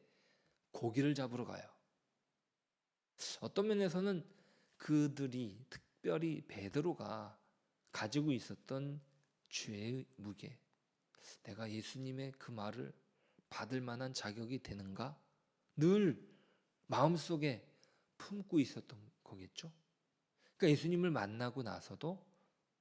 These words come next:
그리고 예수님이, 어, 무엇을 하시려고 하는지에 대한 부분을 듣고 나서도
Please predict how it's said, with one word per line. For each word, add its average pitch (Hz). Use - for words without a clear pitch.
그리고 120
예수님이, 139
어, 120
무엇을 170
하시려고 196
하는지에 160
대한 139
부분을 139
듣고 -
나서도 127